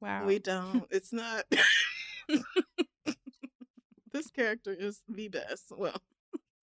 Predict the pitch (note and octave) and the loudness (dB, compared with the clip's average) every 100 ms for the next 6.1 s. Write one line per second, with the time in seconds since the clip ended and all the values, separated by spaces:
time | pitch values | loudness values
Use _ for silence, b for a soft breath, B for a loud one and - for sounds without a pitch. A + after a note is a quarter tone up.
0 | _ - - B B B F4+ A#3+ C#4 E4 | _ -10 -10 B B B -6 -2 0 0
1 | B3 B3+ C4 - A3 A3 - G3+ A#3 G#3 | 2 4 4 2 0 0 2 4 4 4
2 | G3+ G3+ G#3 B3 B3 D4+ A#3+ - G3+ D4+ | 0 -4 0 2 4 6 6 6 6 8
3 | D#4 D#4+ E4+ - D#4+ A#3+ A#3 C4 C4 D4 | 8 8 8 8 6 4 2 2 0 0
4 | - - C#4 D4+ F4 D4+ A3 G#3+ - A3+ | -2 2 2 2 0 2 2 2 2 4
5 | B3+ D#4 A#3+ C4 C#4 F4+ G#4+ - A#3+ - | 4 4 2 2 6 4 2 -4 -12 -10